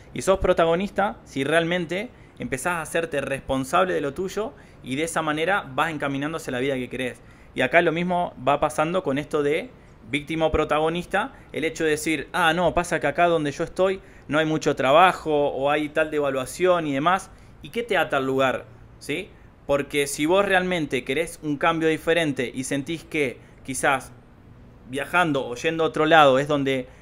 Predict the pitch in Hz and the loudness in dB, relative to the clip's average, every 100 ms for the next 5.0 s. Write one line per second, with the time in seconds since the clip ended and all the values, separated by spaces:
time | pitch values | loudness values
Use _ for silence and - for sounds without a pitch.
0 | - 143 151 160 147 131 131 139 143 - | -6 -2 -2 -2 -4 -4 0 0 0 -4
1 | - 127 127 131 127 160 143 123 - - | -8 -6 -2 -2 2 2 2 0 -8 -12
2 | - 123 - 123 - 135 156 - 123 113 | 0 0 2 -2 0 4 4 4 0 0
3 | 123 123 131 151 151 151 147 143 131 131 | 0 0 2 2 2 0 -2 -4 -4 -4
4 | 147 151 147 143 139 139 - 185 170 | -4 -2 -2 0 0 0 2 2 2